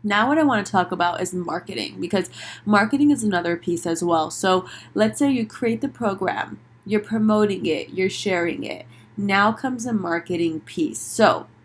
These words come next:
are you ready for this? The reason, the main marketing reason you are not booking clients is because you are using someone else's technique and hoping it works for you as well.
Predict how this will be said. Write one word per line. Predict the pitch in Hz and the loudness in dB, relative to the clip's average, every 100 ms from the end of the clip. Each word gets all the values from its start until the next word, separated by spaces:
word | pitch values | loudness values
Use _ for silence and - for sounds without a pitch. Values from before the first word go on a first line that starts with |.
| - - | -20 -8
are | 165 185 196 | 2 2 2
you | 220 | 2
ready | 214 190 | 2 2
for | 180 165 | 2 -2
this? | 151 - - - - - - - | -2 -6 -8 -8 -10 -20 -20 -8
The | 196 190 | -2 0
reason, | 185 226 277 202 160 143 - | 2 4 4 4 -2 -4 -8
the | - | -10
main | 160 175 220 285 262 | -6 -2 2 2 2
marketing | 196 220 233 202 220 | 4 2 0 -6 -2
reason | 202 170 165 180 170 170 | 2 2 2 0 -4 -2
you | 165 | -2
are | 180 202 | 0 0
not | 240 247 | 0 0
booking | 190 - 302 339 | -4 0 0 0
clients | - 240 180 165 165 214 - - - - | 0 2 4 2 0 -2 -6 -10 -20 -4
is | 196 175 | -2 0
because | 202 208 185 185 | -4 -2 -4 -2
you | 180 | 0
are | 180 | 0
using | 180 175 170 | 0 -2 -4
someone | 165 - - 170 233 254 | -6 -4 0 2 2 2
else's | 233 226 - 240 | 2 0 -2 -8
technique | - 233 294 294 208 180 214 - - - | -6 -2 -2 0 0 0 -2 -10 -20 -12
and | 180 | -8
hoping | 170 175 160 170 165 | -4 -2 -2 -2 -2
it | 156 | -2
works | 156 - - | -2 -6 -8
for | 151 | -4
you | 143 - | -2 -2
as | - 185 | -4 -6
well. | 175 156 - | -2 -2 -2